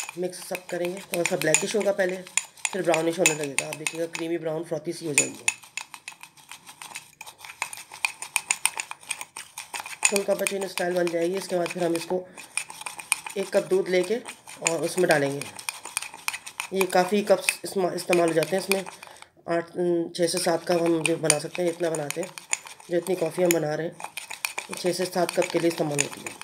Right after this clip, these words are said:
इसको हम बी-, अ, हाथ से बीट करते जाएंगे। ज़रा सा मेहनत तलब होता है, लेकिन जल्दी भी हो जाता है, लेकिन यह कि अच्छा होता है ये, इससे कॉफ़ी अच्छी बनती है। देखिए कलर चेंज हो रहा है।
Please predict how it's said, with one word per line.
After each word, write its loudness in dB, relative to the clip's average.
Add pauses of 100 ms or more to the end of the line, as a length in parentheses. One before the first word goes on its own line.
इसको -2
हम 8
बी-, 0
अ, 2 (1400)
हाथ 4
से 2
बीट 0
करते 4
जाएंगे। 6 (3000)
ज़रा 6
सा 2
मेहनत 2
तलब 4
होता 6
है, 8
लेकिन 0 (340)
जल्दी 6
भी 8
हो 10
जाता 6
है, -6 (400)
लेकिन 4
यह 6
कि 4
अच्छा 4
होता 4
है 0
ये, -6 (1160)
इससे -2
कॉफ़ी 0
अच्छी 0
बनती 0
है। -8 (1800)
देखिए -4
कलर 2
चेंज 2
हो 8
रहा 6
है। -6